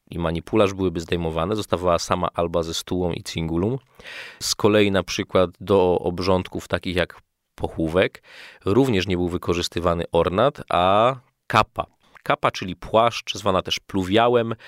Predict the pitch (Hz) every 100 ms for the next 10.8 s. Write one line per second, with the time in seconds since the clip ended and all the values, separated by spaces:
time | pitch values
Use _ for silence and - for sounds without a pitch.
0 | - - - - - - 190 - 170 147
1 | 139 147 147 135 151 113 98 - 110 113
2 | 104 117 110 - 117 - 104 - 104 117
3 | - 95 95 92 90 90 85 90 92 90
4 | - 98 - 90 - - - - 98 -
5 | 113 - 104 98 - _ _ _ _ -
6 | 110 95 90 90 - 82 87 90 - -
7 | - _ _ _ - 120 101 95 90 90
8 | - - 104 92 85 80 - 95 120 113
9 | 104 - - - - 95 95 95 92 90
10 | 85 90 - 87 87 101 131